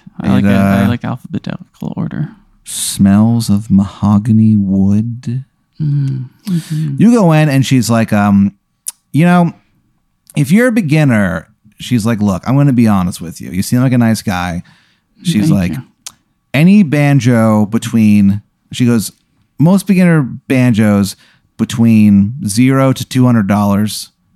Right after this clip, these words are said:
Speaker 2: That's, like, the first level of
Speaker 1: Okay.
Speaker 2: banjos." And she goes, To be honest with you, two hundred to five hundred dollars is pretty much the same quality as the zero to two hundred. She's like,
Speaker 1: Mm.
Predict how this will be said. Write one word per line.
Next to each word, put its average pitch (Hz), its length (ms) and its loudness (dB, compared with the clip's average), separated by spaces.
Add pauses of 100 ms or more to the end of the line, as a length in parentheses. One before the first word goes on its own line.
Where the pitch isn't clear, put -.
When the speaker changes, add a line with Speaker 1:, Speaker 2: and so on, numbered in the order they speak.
(720)
Speaker 2:
That's, 127 240 -2
like, 123 120 -2
the 117 80 -4
first 117 360 -2
level 69 440 -8 (240)
of 101 120 -2
Speaker 1:
Okay. 98 120 -2
Speaker 2:
banjos." 95 600 -4
And - 80 -4
she 107 100 0
goes, 104 180 2
To - 80 -12
be 120 80 2
honest 123 240 0
with 131 140 -4
you, 135 280 0 (1200)
two 202 240 2
hundred 180 420 4
to 120 80 -2
five 120 340 -2
hundred 143 240 0
dollars 147 520 0
is - 160 -4
pretty 156 440 -2
much 135 280 2
the 117 80 -4
same 117 260 2
quality 98 760 0 (520)
as 107 240 0
the 110 80 2
zero 101 240 0
to 87 100 -4
two - 160 -6
hundred. - 420 -10 (880)
She's 113 160 0
like, 117 140 2
Speaker 1:
Mm. 113 280 -4